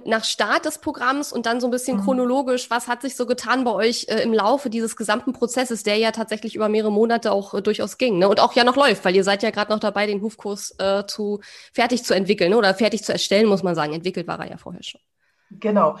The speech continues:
Speaker 2: Also, ähm, wir haben angefangen mit zwanzig List-, äh, Leuten in meiner E-Mail-Liste und das
Speaker 1: Mhm.
Speaker 2: waren die Teilnehmer, die ich für die Ausbildung beim,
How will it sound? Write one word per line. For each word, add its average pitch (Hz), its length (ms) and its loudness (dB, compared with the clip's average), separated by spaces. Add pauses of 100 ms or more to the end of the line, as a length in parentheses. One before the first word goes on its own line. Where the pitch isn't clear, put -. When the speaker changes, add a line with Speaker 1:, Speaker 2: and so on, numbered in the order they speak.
(300)
Speaker 2:
Also, 202 460 4
ähm, 190 340 2
wir 190 180 0
haben 202 220 4
angefangen 226 540 0
mit 202 120 -2
zwanzig 208 380 0
List-, 226 340 -6
äh, 190 280 -2 (420)
Leuten 220 320 4
in 208 100 0
meiner 185 300 2
E-Mail-Liste 214 640 -2
und 208 80 0
das 202 140 2
Speaker 1:
Mhm. 202 40 2
Speaker 2:
waren 196 320 2 (120)
die 202 100 -4
Teilnehmer, 220 520 2
die 202 220 -4
ich 208 160 -8
für 214 80 -8
die 208 140 -4
Ausbildung 208 480 0
beim, 185 240 0